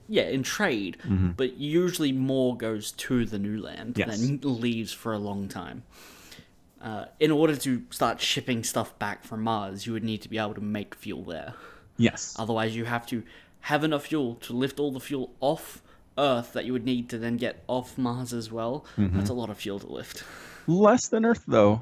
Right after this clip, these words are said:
Speaker 2: There's less gravity on Mars and le-, and no atmosphere.
Speaker 1: Yeah.
Speaker 2: Mm-hmm.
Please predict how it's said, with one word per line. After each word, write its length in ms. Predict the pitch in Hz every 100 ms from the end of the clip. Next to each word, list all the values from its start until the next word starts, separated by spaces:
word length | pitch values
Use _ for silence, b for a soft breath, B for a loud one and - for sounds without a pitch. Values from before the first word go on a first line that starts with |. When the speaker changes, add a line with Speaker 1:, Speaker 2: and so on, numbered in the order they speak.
| - -
Speaker 2:
There's 200 | 120 123
less 200 | 139 -
gravity 460 | 135 107 95 104 - -
on 180 | 95 95
Mars 440 | 90 90 90 -
and 140 | 101 101
le-, 140 | 107 -
and 200 | 107 104
no 160 | 117 143
atmosphere. 600 | 135 92 - 87 87 - _ b b b b b - -
Speaker 1:
Yeah. 200 | - 90 - - - 104
Speaker 2:
Mm-hmm. 300 | 95 101